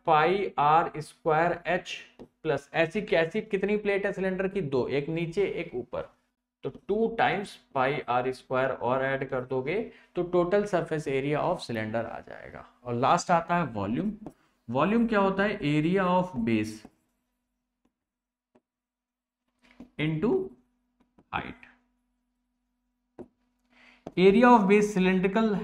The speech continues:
है तो सर्कुलर बेस है तो पाई आर स्क्वायर तो एरिया हो गया और हाइट कितनी है, एच।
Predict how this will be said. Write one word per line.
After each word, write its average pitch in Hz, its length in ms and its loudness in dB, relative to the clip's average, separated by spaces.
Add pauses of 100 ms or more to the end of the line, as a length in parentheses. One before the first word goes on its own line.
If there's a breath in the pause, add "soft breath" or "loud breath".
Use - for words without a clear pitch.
है 185 200 0 (500)
तो 165 40 -4
सर्कुलर 185 520 2
बेस 190 260 4
है 202 120 2
तो 208 100 -2 (120)
पाई 165 300 6
आर 180 240 6
स्क्वायर 175 340 2
तो 185 100 -4
एरिया 139 380 0
हो 170 160 0
गया 180 200 -2
और 170 140 2
हाइट 143 360 -2
कितनी 160 280 -4
है, - 200 -8
एच। - 260 -14